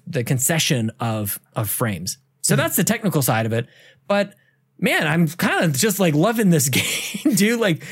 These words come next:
Speaker 1: the soundtrack is great. I feel like the characters have a lot of really interesting thing to say. And it does the thing that I need more games to do.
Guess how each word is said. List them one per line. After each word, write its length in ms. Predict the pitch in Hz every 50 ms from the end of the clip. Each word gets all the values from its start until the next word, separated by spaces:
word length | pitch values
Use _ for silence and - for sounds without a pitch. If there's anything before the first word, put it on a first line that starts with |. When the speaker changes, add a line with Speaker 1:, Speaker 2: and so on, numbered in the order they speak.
| - - - -
Speaker 1:
the 100 | - 151
soundtrack 720 | 135 - - 180 180 208 - - - 233 220 220 208 214
is 180 | 208 208 196 175
great. 460 | - 160 160 170 190 190 196 190 -
I 100 | 151 147
feel 220 | 123 139 170 175 170
like 160 | 170 156 135
the 80 | 151 127
characters 500 | 120 - 156 151 175 185 180 190 170 165
have 120 | 160 139
a 40 | 131
lot 180 | 131 143 147 143
of 100 | 135 139
really 180 | 143 139 139
interesting 400 | 131 147 147 - 156 - 160 143
thing 180 | 135 143 143 139
to 80 | 131
say. 380 | 123 - - 135 135 135 139 131 - - - - -
And 120 | - 185 214
it 100 | 208 160
does 280 | 220 233 269 320 311 294
the 120 | 320 294
thing 200 | - 240 240 233
that 120 | 220 208
I 80 | 190 180
need 320 | 165 156 175 208 233 240
more 220 | 240 220 214 220 196
games 340 | 165 185 180 190 190 170 -
to 100 | - 170
do. 560 | 143 123 131 143 147 151 165 202 233 269 269